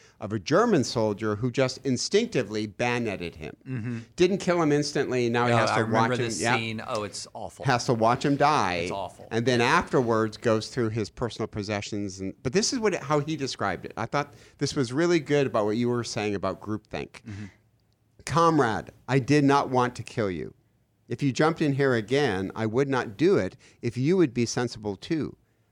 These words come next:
Speaker 1: But you were only an idea to me before, an abstraction that lived in my mind and called forth its appropriate response.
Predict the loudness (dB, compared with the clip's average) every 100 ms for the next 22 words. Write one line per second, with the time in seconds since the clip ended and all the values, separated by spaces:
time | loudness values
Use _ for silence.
0 | _ -2 2 4 4 4 2 2 2 0
1 | 0 0 0 2 4 4 0 -4 -4 -4
2 | -10 -10 -8 -8 -10 -16 -6 -2 -2 -4
3 | -2 0 2 0 -4 -4 -4 -8 -14 _
4 | -4 -2 2 2 4 2 4 2 4 4
5 | 2 0 -2 -2 0 0 0 -4 0 4
6 | 4 2 -4 -8 -8 -2 -2 0 -4 -6
7 | -10 -4 -2 -2 -8 -18